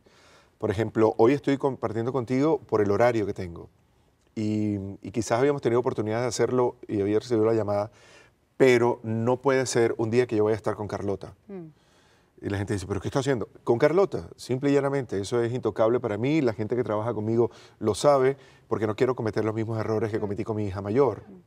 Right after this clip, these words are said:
Speaker 1: Porque sí, a veces te, si te descuidas, eh, a, a, pestañeas y los muchachos crecen y tú no estuviste ahí para verlos.
Speaker 2: ¿Recuerdas un momento que te haya marcado, que no hayas llegado, no, no hayas estado?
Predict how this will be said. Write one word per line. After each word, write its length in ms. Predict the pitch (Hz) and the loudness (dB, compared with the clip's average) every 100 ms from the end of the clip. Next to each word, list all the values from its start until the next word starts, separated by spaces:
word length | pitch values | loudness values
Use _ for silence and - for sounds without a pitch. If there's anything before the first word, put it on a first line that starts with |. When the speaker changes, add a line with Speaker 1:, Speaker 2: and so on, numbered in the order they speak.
| _ _ - _ _ _ | _ _ -20 _ _ _
Speaker 1:
Porque 440 | 117 101 113 107 | -6 0 2 2
sí, 220 | 98 131 139 | 0 0 0
a 40 | |
veces 280 | 104 - 113 | 0 -4 -2
te, 320 | 131 120 101 95 - - _ _ _ - - | 0 0 0 -4 -14 -20 _ _ _ -20 -14
si 180 | - 120 | -8 -2
te 140 | 131 | 0
descuidas, 500 | 120 - 170 151 135 113 | 0 2 2 2 0 -4
eh, 120 | 110 | -2
a, 40 | 110 - | -4 -4
a, 40 | 123 - | -4 -2
pestañeas 540 | 127 - 120 139 165 | -4 0 0 2 0
y 40 | |
los 100 | 135 | 0
muchachos 340 | 104 101 - 123 | -4 -4 -4 -2
crecen 420 | 139 147 151 147 - - - - _ | 0 2 0 -6 -10 -20 -20 -20 _
y 140 | - 107 | -6 -4
tú 140 | - | -2
no 100 | 110 | -2
estuviste 380 | 104 101 92 92 | -2 -4 -4 -2
ahí 100 | 98 | -2
para 180 | - - | -4 -6
verlos. 140 | 92 220 214 | -4 -2 0
Speaker 2:
¿Recuerdas 340 | 233 247 285 | 0 0 -2
un 120 | 269 | -6
momento 340 | 269 240 226 254 | -6 -4 -4 -4
que 80 | 220 | -4
te 60 | |
haya 100 | 196 | -4
marcado, 440 | 196 185 - 170 226 | -6 -8 -6 -6 -6
que 80 | 185 | -10
no 120 | 175 | -6
hayas 260 | 175 190 175 _ - - 175 | -4 -6 -10 _ -20 -14 -6
llegado, 480 | 170 165 156 160 185 | -2 0 0 -2 -10
no, 320 | 160 151 160 | -16 -18 -20
no 200 | 165 170 | -14 -8
hayas 220 | 170 160 | -8 -10
estado? 500 | 151 - 160 147 175 | -16 -10 -8 -8 -10